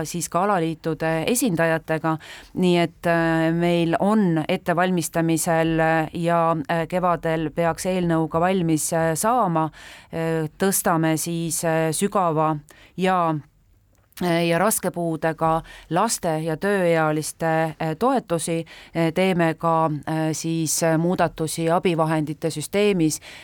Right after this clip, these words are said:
et inimestel oleks abivahendid kättesaadavamad laste osas, äh, siis kõikidele lastele tõstame omaosaluse määra, äh,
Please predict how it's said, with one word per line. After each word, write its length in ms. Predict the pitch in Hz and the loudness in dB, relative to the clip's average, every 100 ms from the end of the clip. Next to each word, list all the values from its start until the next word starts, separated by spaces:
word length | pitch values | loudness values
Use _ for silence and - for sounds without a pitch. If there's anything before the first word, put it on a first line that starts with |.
| - | -8
et 160 | 156 175 | -6 -2
inimestel 520 | 165 160 156 160 156 | 2 2 0 0 0
oleks 340 | 175 170 - | 2 2 0
abivahendid 640 | 170 170 156 156 151 156 | -2 0 0 0 -2 -2
kättesaadavamad 960 | - 254 202 175 170 165 160 160 160 160 | -2 -2 -2 0 0 0 0 0 0 2
laste 320 | 175 - 165 | 0 0 0
osas, 500 | 151 151 160 151 - | 0 0 0 -2 -2
äh, 140 | 156 156 | -2 -2
siis 220 | 156 - | -2 -4
kõikidele 800 | - 214 180 - 160 156 156 151 - - - | 0 2 0 -4 -2 0 0 0 -4 -16 -4
lastele 680 | 165 180 - 160 156 156 156 - | 0 0 0 0 2 2 0 -2
tõstame 680 | 160 - 156 160 156 151 - - 170 | -6 -2 0 2 0 0 -6 -6 0
omaosaluse 960 | 185 175 160 160 156 156 156 165 156 | 2 2 2 0 -2 -2 -2 -2 -2
määra, 600 | 160 180 180 175 160 156 | 0 2 2 2 2 0
äh, 1040 | 151 - - - - 165 156 156 156 151 | -2 -8 -20 -20 -8 -2 0 2 2 0